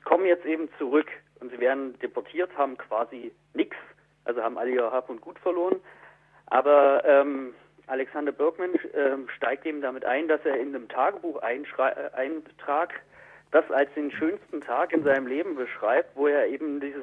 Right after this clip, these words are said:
russische Land da betritt und da von, ähm, Arbeiterinnen und Bäuerinnen sozusagen, äh, werden die dann empfangen und bejubelt, dass eben die russischen, äh, die Ameri-,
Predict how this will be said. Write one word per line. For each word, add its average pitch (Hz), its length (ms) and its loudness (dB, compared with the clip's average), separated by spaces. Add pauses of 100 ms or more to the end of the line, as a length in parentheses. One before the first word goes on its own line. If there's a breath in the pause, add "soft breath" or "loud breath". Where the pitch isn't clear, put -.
russische 156 340 -4
Land 127 300 -2
da 143 140 2
betritt - 500 -6
und 131 280 -8
da 120 160 4 (120)
von, 131 380 -2 (420 loud breath)
ähm, 120 440 0 (420)
Arbeiterinnen 139 760 2
und 123 200 -6
Bäuerinnen 147 400 2
sozusagen, 139 640 0
äh, 131 220 -2
werden 127 180 0
die 147 80 -8
dann 127 160 -4
empfangen 127 500 -2
und 131 240 -8
bejubelt, 170 600 -2
dass 131 180 -6
eben 135 220 -8
die 127 160 -8
russischen, 139 400 -6
äh, 127 260 0
die 127 240 -4
Ameri-, 127 340 -2